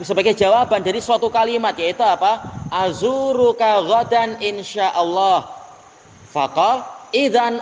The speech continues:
ukrimaka. Itu orang ini bilang, "Besok insya Allah saya akan mengunjungimu." Maka temannya mengatakan, "Jika demikian saya akan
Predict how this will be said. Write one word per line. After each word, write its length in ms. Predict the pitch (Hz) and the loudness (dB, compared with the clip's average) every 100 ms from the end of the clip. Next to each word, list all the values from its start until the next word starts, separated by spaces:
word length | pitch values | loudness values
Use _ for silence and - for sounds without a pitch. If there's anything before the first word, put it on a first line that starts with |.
| - | -2
ukrimaka. 1120 | 208 - 220 240 214 170 160 165 113 - - - | -4 -2 -2 0 0 -4 -2 -2 -2 -6 -16 -8
Itu 260 | 123 208 | -6 -2
orang 240 | 190 185 180 | -2 -2 -2
ini 100 | 226 | -4
bilang, 320 | 180 185 233 220 - | -2 -2 -2 -6 -10
"Besok 380 | - 254 247 220 | -4 -2 -2 -4
insya 320 | 190 175 202 | -4 -2 0
Allah 160 | 175 220 | 2 0
saya 300 | 214 190 202 190 | 0 0 2 2
akan 240 | 185 208 | 0 -2
mengunjungimu." 920 | 202 208 208 196 185 196 196 175 143 - - - - - | -2 -4 -4 -2 0 0 -2 -2 -2 -4 -14 -20 -20 -10
Maka 320 | 123 135 208 | -6 -2 -2
temannya 380 | 214 196 226 220 | -2 -4 -2 -2
mengatakan, 680 | 196 190 170 175 165 220 - | -2 -2 -2 -2 -2 -4 -4
"Jika 240 | 208 233 | -4 -2
demikian 640 | 220 220 226 240 240 214 208 | -2 -2 -4 -4 0 0 -2
saya 320 | 190 190 190 | -4 -2 -2
akan 240 | 190 208 | -2 -4